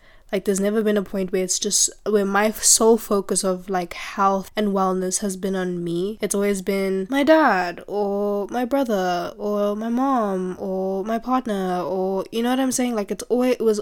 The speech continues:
always somebody, something else. And I feel like that also contributed to, like, this really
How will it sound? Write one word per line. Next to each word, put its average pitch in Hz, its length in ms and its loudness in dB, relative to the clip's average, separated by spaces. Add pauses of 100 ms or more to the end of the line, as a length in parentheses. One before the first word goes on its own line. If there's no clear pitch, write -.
always 269 560 2
somebody, 196 1200 2
something 190 880 -4
else. 185 600 -6 (640)
And 233 140 2
I 220 80 6
feel 240 160 0
like 226 160 6
that 202 120 2
also 196 260 -2
contributed 190 680 -4
to, - 120 -6
like, 185 240 -2
this 185 220 -6
really 185 400 -2